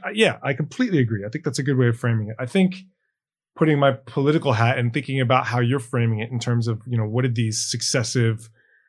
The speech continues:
presidential administrations and their policies and their politics do to Black cinema? Um, I might argue that actually it,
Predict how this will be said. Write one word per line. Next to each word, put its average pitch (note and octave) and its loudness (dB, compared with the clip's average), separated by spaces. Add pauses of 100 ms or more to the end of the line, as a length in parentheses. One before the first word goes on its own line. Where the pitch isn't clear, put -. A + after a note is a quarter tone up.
(200)
presidential B2 4
administrations A#2 2
and A2 -2
their A2 -2
policies A#2 -2
and G#2+ -4
their G#2 -6
politics A2+ -4
do C#3+ 0
to C3 -4
Black A2 0
cinema? G2+ -6 (340)
Um, A#2+ 0 (520)
I E3 -2
might A3 -2
argue G3 -2
that F3+ 2
actually D#3+ 0 (400)
it, A#2+ -8